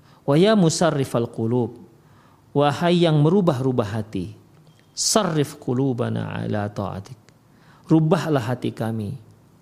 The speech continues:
kepada ketaatan kepadamu, agar kami tetap taat kepadamu. Wa aslih al-, wa aslih al-,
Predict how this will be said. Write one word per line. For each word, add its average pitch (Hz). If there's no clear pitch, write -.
kepada 123
ketaatan 135
kepadamu, 104
agar 123
kami 123
tetap 123
taat -
kepadamu. 107
Wa 151
aslih 175
al-, 151
wa 160
aslih 170
al-, 151